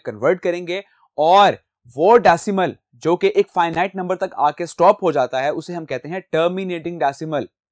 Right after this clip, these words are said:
और वो डेसिमल जो कि कंटिन्यू रहता है, स्टॉप नहीं होता, उसे हम कहते हैं non-terminating decimal। Clear?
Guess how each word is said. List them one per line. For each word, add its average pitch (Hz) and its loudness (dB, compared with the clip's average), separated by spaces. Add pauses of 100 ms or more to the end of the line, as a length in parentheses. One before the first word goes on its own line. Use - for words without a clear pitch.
(500)
और 117 -6
वो 156 4
डेसिमल 175 0 (340)
जो 151 -6
कि 170 -6
कंटिन्यू 202 -2
रहता 160 0
है, 175 -8
स्टॉप 156 -2
नहीं 139 -4
होता, 156 0 (360)
उसे 180 -8
हम 185 -8
कहते 147 -6
हैं 185 -8
non-terminating 180 -2
decimal। 160 -2 (580)
Clear? 160 2